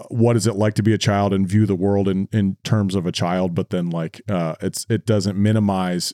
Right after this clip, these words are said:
the seriousness of the drama aspect as a child. There's some very deep things going on, but then it's playful at the same thing. But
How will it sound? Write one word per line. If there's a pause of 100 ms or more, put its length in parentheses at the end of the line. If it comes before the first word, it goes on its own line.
the
seriousness
of
the
drama
aspect
as
a
child. (380)
There's
some
very
deep
things
going
on,
but
then
it's
playful
at
the
same
thing.
But